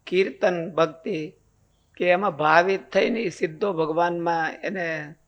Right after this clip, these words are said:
એનું મન જોડાઈ જતું હોય તો એને એ અંગ કીધું પડે. એવું થવું અને એ આખી જિંદગી ભર રાખવું, તો એ પૂરું થઈ ગયું એને.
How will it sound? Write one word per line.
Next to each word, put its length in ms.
એનું 220
મન 320
જોડાઈ 360
જતું 340
હોય 260
તો 80
એને 240
એ 160
અંગ 500
કીધું 360
પડે. 220
એવું 280
થવું 320
અને 180
એ 60
આખી 360
જિંદગી 360
ભર 220
રાખવું, 460
તો 220
એ 40
પૂરું 300
થઈ 220
ગયું 160
એને. 140